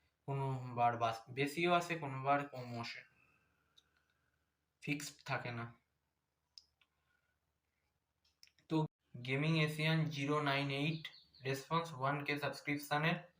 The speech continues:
ফিলিং শেয়ার করো।" ওয়ান কে সাবস্ক্রিপশন যখন আমার হয়েছিল, ফিলিংস ফুল জোরদার ছিল, মানে বিশাল হ্যাপি হয়েছিলাম, এতটা হ্যাপি আমি কোনোদিনও হইনি। সৌরভ জিরো টু রেসপন্স, "টু কে সাবস্ক্রিপশন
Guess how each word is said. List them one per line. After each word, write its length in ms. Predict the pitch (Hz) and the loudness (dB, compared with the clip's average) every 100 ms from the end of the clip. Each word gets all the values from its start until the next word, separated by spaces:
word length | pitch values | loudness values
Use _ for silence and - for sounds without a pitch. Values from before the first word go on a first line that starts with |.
| _ - | _ -8
ফিলিং 240 | 139 147 139 | -4 -2 -2
শেয়ার 240 | 127 127 | -2 -2
করো।" 200 | 139 156 113 120 | 0 -2 -2 -6
ওয়ান 220 | 135 139 | -6 -4
কে 180 | 143 139 | -6 -6
সাবস্ক্রিপশন 580 | 127 - 135 - 135 | -10 -10 -10 -6 -4
যখন 180 | 131 127 | -2 -2
আমার 200 | 127 123 | -2 -4
হয়েছিল, 360 | 123 123 131 147 | -4 -6 -6 -6
ফিলিংস 400 | - 127 135 135 - | -8 -6 -6 -6 -8
ফুল 160 | 139 127 | -6 -6
জোরদার 400 | 123 120 135 135 | -6 -2 -2 -2
ছিল, 180 | 139 143 - - _ _ | -2 -2 -4 -8 _ _
মানে 120 | 135 131 | -6 -4
বিশাল 320 | 135 165 160 | -2 4 4
হ্যাপি 220 | 147 147 | 4 2
হয়েছিলাম, 440 | 147 147 156 160 - | 0 0 2 0 -2
এতটা 280 | 131 139 139 | -8 -2 0
হ্যাপি 220 | 135 147 | 0 -2
আমি 160 | 135 135 | -4 -4
কোনোদিনও 300 | 131 131 131 | -6 -4 -4
হইনি। 360 | 135 139 170 - _ _ _ _ _ _ _ _ _ | -2 -2 -4 -8 _ _ _ _ _ _ _ _ _
সৌরভ 680 | - 151 151 156 156 156 123 | -2 0 4 4 4 2 -2
জিরো 340 | 143 143 147 | 2 4 4
টু 200 | 151 156 | 2 -2
রেসপন্স, 520 | 135 135 143 147 - | -2 -4 -6 -6 -6
"টু 100 | 147 | -8
কে 120 | 147 160 | -4 -2
সাবস্ক্রিপশন 680 | 156 - 151 143 - 160 | -2 -2 -4 -4 -2 0